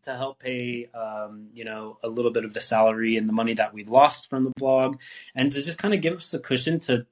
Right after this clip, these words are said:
to decide to make the jump and, and do this kinda full time. But not just the money, it was actually more about having forty hours a week for almost a year that I had no job. And I thought, "What am I gonna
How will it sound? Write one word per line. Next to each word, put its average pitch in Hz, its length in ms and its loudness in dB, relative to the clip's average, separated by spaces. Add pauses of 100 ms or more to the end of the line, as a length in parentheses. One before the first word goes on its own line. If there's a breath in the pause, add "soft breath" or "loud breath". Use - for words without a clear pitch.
to 127 100 -4
decide 120 420 2
to 123 140 -2
make 120 300 0
the 123 80 -2
jump 113 340 0
and, 107 200 0
and 110 220 -4
do 117 160 0
this 147 140 -2
kinda 107 240 -8
full 107 180 -6
time. 110 320 -4 (360 loud breath)
But 156 140 6
not 220 200 8
just - 200 -6
the 294 60 2
money, 220 300 6
it 147 40 0
was 139 160 8
actually 165 340 4
more 147 380 6
about 131 460 6 (300)
having 127 640 0 (800)
forty 160 480 0
hours 139 340 6
a 123 60 0
week 135 320 -4
for 123 300 0
almost 143 460 -2
a 131 60 2
year 127 500 2 (540)
that 135 100 4
I 131 140 4
had 143 220 -4
no 120 100 -4
job. 107 380 -6 (240)
And 127 140 -2
I 123 60 -2
thought, 120 260 2
"What 127 80 0
am 127 80 4
I 123 80 4
gonna 120 160 0